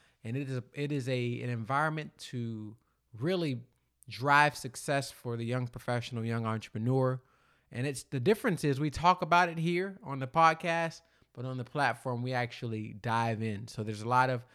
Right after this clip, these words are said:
there's some live Q and A's with industry leaders. There will be some live coaching groups where you bring challenges or things where you're stuck in your life, and we help you get past that, and all you do is pay a yearly membership, which is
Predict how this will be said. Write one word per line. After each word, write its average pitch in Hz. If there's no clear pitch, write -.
there's 117
some 120
live 131
Q 143
and 135
A's 135
with 117
industry 127
leaders. 123
There 117
will 110
be 117
some 117
live 123
coaching 147
groups 110
where 120
you 127
bring 135
challenges 135
or 113
things 135
where 131
you're 127
stuck 139
in 123
your 131
life, 131
and 131
we 139
help 156
you 147
get 147
past 165
that, 135
and 123
all 135
you 127
do 143
is 135
pay 127
a 123
yearly 123
membership, 113
which 113
is 107